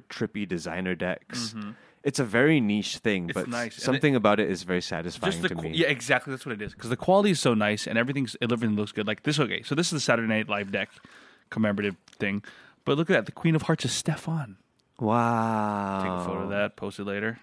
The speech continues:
Speaker 1: Wow. Can I see those cards?
Speaker 2: Yeah, I'll pass it to you. There you go.
Speaker 1: Whoa.
Speaker 2: These are so
Speaker 1: Oh, they feel
Speaker 2: cool.
Speaker 1: so satisfying.
Speaker 2: They feel really good, right? It's just nice to have something that's just so well made.
Speaker 1: They feel satisfying, and also, like, the font,
Speaker 2: Saturday
Speaker 1: the font of
Speaker 2: night.
Speaker 1: the letters at the
Speaker 2: Yep.
Speaker 1: top is the S N L font.
Speaker 2: Yep.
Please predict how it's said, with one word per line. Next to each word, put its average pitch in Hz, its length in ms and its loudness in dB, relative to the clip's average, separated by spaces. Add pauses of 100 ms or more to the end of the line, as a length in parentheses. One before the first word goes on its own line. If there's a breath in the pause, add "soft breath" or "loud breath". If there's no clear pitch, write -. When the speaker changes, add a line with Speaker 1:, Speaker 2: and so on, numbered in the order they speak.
Speaker 1:
Wow. 123 720 -4
Can 120 80 0
I 123 40 0
see 139 120 -2
those 135 160 -2
cards? 131 160 -2
Speaker 2:
Yeah, 110 80 2
I'll 110 60 -2
pass 113 180 -6
it 98 60 -20
to 107 80 -12
you. 117 120 -12 (960)
There 180 160 -2 (100)
you 139 60 -12
go. 185 280 -6 (1400 loud breath)
Speaker 1:
Whoa. 98 1160 0
Speaker 2:
These 117 120 -14
are - 340 -18
so - 140 0
Speaker 1:
Oh, 143 100 10
they 151 140 8
feel 202 320 8
Speaker 2:
cool. 127 80 4
Speaker 1:
so 139 180 8
satisfying. 101 500 2
Speaker 2:
They 175 60 4
feel 262 140 6
really 170 280 6
good, 160 220 4
right? 107 160 0
It's 127 100 -4
just 202 160 -4
nice 196 160 0
to 180 60 0
have 143 80 -2
something 160 140 0
that's 120 100 -2
just 113 140 -2
so 139 100 0
well 117 180 2
made. 98 380 -8
Speaker 1:
They 117 100 4
feel 170 200 6
satisfying, 110 540 6
and 104 100 2
also, 107 280 4
like, 98 120 4
the 92 80 -2
font, 95 460 2
Speaker 2:
Saturday 151 260 -6
Speaker 1:
the 104 100 0
font 104 380 2
of 101 60 2
Speaker 2:
night. 85 60 -8
Speaker 1:
the 95 60 0
letters 90 420 0
at - 80 -4
the - 60 -4
Speaker 2:
Yep. 131 140 6
Speaker 1:
top 90 180 -4
is 87 140 -6
the - 140 -2
S - 140 -8
N 85 120 -4
L 85 100 -4
font. 78 300 -6
Speaker 2:
Yep. 113 240 -2